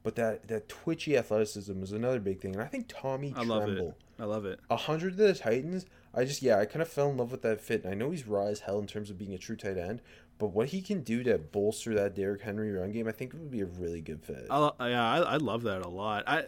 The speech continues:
Speaker 2: if, I don't know if you
Speaker 1: Yeah.
Speaker 2: remember, but during the season, my comp for, uh, Tremble was Walker, which is kind of off the top of the dome, and, and I changed it. And, but he's so hard to find a good comp for. Um,
Speaker 1: Yeah,
Speaker 2: yeah.
Speaker 1: so unique, yeah.
Speaker 2: I love
Speaker 1: And
Speaker 2: that
Speaker 1: people
Speaker 2: fit.
Speaker 1: forget, Delaney Walker, incredible blocker.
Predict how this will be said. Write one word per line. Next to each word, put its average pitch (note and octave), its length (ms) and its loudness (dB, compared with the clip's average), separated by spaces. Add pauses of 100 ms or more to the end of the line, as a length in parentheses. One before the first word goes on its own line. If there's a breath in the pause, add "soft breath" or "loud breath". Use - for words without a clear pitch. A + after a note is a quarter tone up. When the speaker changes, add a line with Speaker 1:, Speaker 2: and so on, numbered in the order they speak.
Speaker 2:
if, C#3 200 -2
I D3 120 -12
don't C#3 80 2
know D3+ 60 4
if G2 60 4
you - 40 4
Speaker 1:
Yeah. F#2 60 4
Speaker 2:
remember, A2+ 260 2
but A#2 240 0
during D#3+ 280 6
the F3 100 6
season, B2+ 320 0
my A2 180 2
comp A#2 320 -4
for, G#2 380 -2
uh, G2+ 100 -4
Tremble G#2+ 380 -2
was G2+ 280 -2
Walker, G#2 540 -4
which C3 180 -2
is B2+ 140 -2 (580 loud breath)
kind F3+ 180 10
of - 20 10
off C#3 80 2
the - 80 -8
top C#3 160 4
of - 20 -16
the B2 80 0
dome, B2 260 2
and, A2 300 -2
and A2+ 180 -6
I A2 100 -4
changed D3 360 2
it. G#2+ 40 2
And, C3 180 -2
but D3+ 100 0
he's E3 140 0
so G3 180 2
hard D#3+ 160 -2
to D3 60 -8
find D#3+ 180 -2
a C3+ 60 -2
good C3+ 160 -4
comp D3+ 280 0
for. G2+ 280 -4 (500 loud breath)
Um, A#2+ 380 2
Speaker 1:
Yeah, G2 220 4
Speaker 2:
yeah. A#2+ 180 4
Speaker 1:
so G2 380 2
unique, F#2 540 -6
yeah. D#2+ 80 -8 (100)
Speaker 2:
I D#3+ 80 0
love C#3 220 2
Speaker 1:
And C3+ 40 -2
Speaker 2:
that E3 140 4
Speaker 1:
people G#3 180 6
Speaker 2:
fit. G3+ 80 4
Speaker 1:
forget, G#3+ 240 2
Delaney D3+ 340 6
Walker, C#3 400 4
incredible A#2 540 0
blocker. F#2+ 520 -2